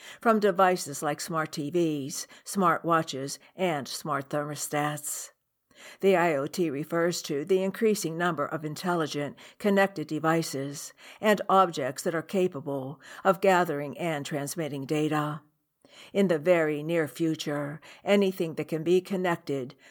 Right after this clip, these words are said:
will be connected. Not just in terms of devices and products, although that is obviously a key consideration for businesses,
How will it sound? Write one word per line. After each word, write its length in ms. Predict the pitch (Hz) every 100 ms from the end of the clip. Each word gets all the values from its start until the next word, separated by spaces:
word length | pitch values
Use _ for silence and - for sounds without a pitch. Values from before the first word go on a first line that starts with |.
| -
will 180 | 180 165
be 320 | 151 165 135
connected. 800 | 131 160 156 151 - 156 151 151 _ _ _ _ _ - -
Not 260 | 190 185 160
just 280 | 180 165 -
in 120 | 135
terms 520 | - 175 160 147 139
of 160 | - 175
devices 580 | 165 175 180 170 139 -
and 300 | 160 139 135
products, 800 | 165 160 139 143 - - - - _ - - -
although 280 | 196 180 160
that 260 | 180 165
is 120 | 156 -
obviously 600 | 175 175 151 143 143 147
a 40 | 147
key 220 | - 175
consideration 880 | 156 135 151 147 151 160 156 127 139
for 180 | 160
businesses, 920 | 165 165 160 139 - 143 135 147 -